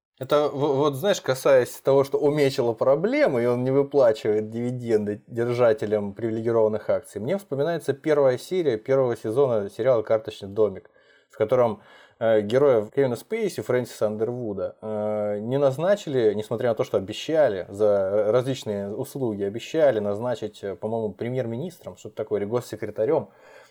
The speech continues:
но не назначили. И ему тоже сказал се-, секретарь, э, президента, что, вы знаете, у президента проблемы, у нас, в принципе, проблемы, мы щас не можем выполнить обещание. Он говорит:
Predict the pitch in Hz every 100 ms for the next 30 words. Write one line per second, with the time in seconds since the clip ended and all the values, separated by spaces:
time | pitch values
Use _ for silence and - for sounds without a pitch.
0 | _ 117 151 139 127 127 98 - 87 -
1 | - _ - 110 120 120 110 104 92 -
2 | - 113 139 139 127 104 - 107 104 87
3 | - - 95 113 117 113 110 101 90 95
4 | 92 90 90 90 - 110 113 185 202 117
5 | - 104 98 95 202 - 104 90 - _
6 | _ _ - 113 101 113 202 220 117 117
7 | 117 113 95 90 165 185 127 135 - -
8 | - 107 107 98 90 135 120 - 107 127
9 | 117 98 98 98 95 98 101 92 92 98
10 | 208 214